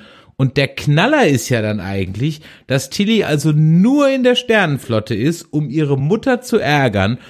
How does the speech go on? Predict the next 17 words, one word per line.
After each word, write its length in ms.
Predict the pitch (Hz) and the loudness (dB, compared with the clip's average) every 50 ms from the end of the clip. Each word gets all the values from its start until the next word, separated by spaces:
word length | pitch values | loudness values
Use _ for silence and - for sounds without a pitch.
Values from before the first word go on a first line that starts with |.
| - - - - | -20 -20 -14 -6
Und 200 | - 143 151 147 | -2 -2 0 0
jetzt, 460 | 135 135 135 147 208 233 226 - - - | -2 -4 -4 -2 -2 -2 -4 -4 -2 0
weil 160 | 208 202 185 | 0 0 0
ihre 260 | - 175 165 165 165 | 0 0 0 2 2
Mutter 380 | 156 160 202 247 - 285 269 247 | 2 2 2 2 2 2 4 4
nicht 240 | 233 240 226 - | 4 2 2 2
mehr 140 | 233 233 226 | 2 2 2
lebt, 360 | 214 202 190 170 175 - - | 4 2 2 0 0 -4 -10
kann 260 | - 175 165 170 180 165 | -6 -4 -2 -2 -2 -2
sie 120 | 175 175 | -2 0
ja 140 | 170 160 151 | 0 0 0
dann 180 | 147 143 131 | 0 -2 -2
Lehrer 440 | 117 113 117 135 156 180 165 175 170 | 0 0 0 2 2 2 2 0 0
an 120 | 156 156 147 | 0 -2 -2
der 140 | 151 143 | -2 -2
Akademie 640 | 156 147 - 147 131 127 127 123 127 135 160 190 190 | -2 0 0 0 2 2 2 2 2 2 2 2 2
werden. 440 | 214 214 214 220 214 220 254 262 | 2 2 0 0 -2 -4 -6 -8